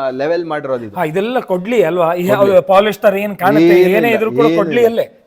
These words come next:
Speaker 1: ಎಲ್ಲ ರಾ ಫಿನಿಶು.
Speaker 2: ಹಾ.
Speaker 1: ಇದ್ ನೋಡಿ, ಇದ್ರದಕ್ಕೆ ಸ್ಟ್ಯಾಂಡ್ ಮಾಡಿದೀವಿ ಇಲ್ಲಿ. ಈ ಸ್ಟ್ಯಾಂಡ್ ಅನ್ನು ಅಷ್ಟೇ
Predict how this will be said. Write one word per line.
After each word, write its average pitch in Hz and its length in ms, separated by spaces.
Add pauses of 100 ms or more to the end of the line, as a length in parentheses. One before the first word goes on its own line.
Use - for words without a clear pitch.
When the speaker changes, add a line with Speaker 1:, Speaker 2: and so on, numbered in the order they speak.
(100)
Speaker 1:
ಎಲ್ಲ 175 400
ರಾ 151 200
ಫಿನಿಶು. 147 560
Speaker 2:
ಹಾ. 143 400
Speaker 1:
ಇದ್ 147 140
ನೋಡಿ, 170 280
ಇದ್ರದಕ್ಕೆ 143 460
ಸ್ಟ್ಯಾಂಡ್ 151 380
ಮಾಡಿದೀವಿ 135 380
ಇಲ್ಲಿ. 110 360 (280)
ಈ 147 120
ಸ್ಟ್ಯಾಂಡ್ 156 420
ಅನ್ನು 165 180
ಅಷ್ಟೇ 127 320